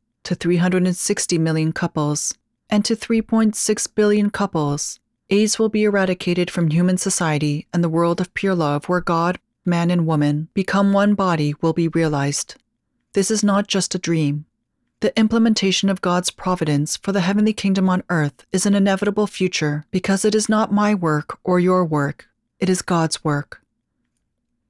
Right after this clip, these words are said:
Today, twentieth century technology has reduced the world to the size of a small global village. Human beings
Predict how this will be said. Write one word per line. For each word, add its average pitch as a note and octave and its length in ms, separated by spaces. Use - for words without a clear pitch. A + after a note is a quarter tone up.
Today, F#3 540
twentieth G#3 420
century G#3 380
technology F#3 640
has E3+ 240
reduced F#3 400
the G3+ 80
world E3 320
to - 80
the F3+ 100
size D#3 340
of F3+ 120
a - 20
small D#3 400
global D#3 380
village. D#3+ 560
Human G#3+ 380
beings E3+ 440